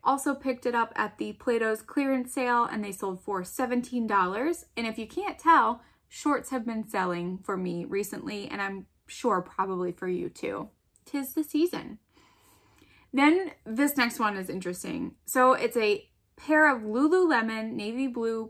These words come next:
pull-on sweatpants, no size tag, no care tag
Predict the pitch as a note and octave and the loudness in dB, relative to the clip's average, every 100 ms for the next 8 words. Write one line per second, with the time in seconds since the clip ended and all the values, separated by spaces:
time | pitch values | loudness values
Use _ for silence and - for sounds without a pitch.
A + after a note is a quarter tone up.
0 | - - B3 A#3 C4 C4 - F#3 - F#3 | -8 -2 0 2 0 -2 -4 -4 -4 -6
1 | F3+ - - _ _ _ _ _ G#3+ G#3+ | -6 -8 -16 _ _ _ _ _ -2 2
2 | D4 D#4+ B3+ B3+ - B3 A#3 A3+ - _ | 2 4 4 2 0 2 2 0 -10 _
3 | _ G3+ G#3+ A3 B3 A3 G3+ A3 G3 F#3 | _ -4 -2 -2 -2 -2 0 2 2 0
4 | A3 | -6